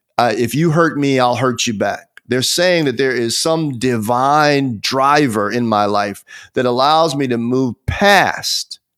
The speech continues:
right, the temptation to do to you as you've done to me, right? I've got a bigger goal, a better goal in mind, and that is to make the kingdom of God,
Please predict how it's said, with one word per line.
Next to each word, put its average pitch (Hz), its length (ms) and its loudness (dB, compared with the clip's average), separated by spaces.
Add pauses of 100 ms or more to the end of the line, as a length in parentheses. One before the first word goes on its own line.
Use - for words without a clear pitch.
(100)
right, 135 300 0 (220)
the 120 80 -4
temptation 147 960 0 (220)
to 117 80 -6
do 151 260 2
to 165 60 2
you 147 320 2
as 123 160 0
you've 131 180 -2
done 127 300 0
to 117 40 0
me, 113 380 -4 (280)
right? 131 200 2
I've 135 140 2
got 139 160 2
a 127 60 2
bigger 180 360 0
goal, 139 340 2
a 120 60 -2
better 160 280 0
goal 127 440 0
in 120 140 -2
mind, 135 360 0 (220)
and 135 140 -4
that 165 180 4
is 131 640 2
to - 80 0
make 135 300 0
the 113 120 -4
kingdom 190 400 0
of 143 160 0
God, 117 480 4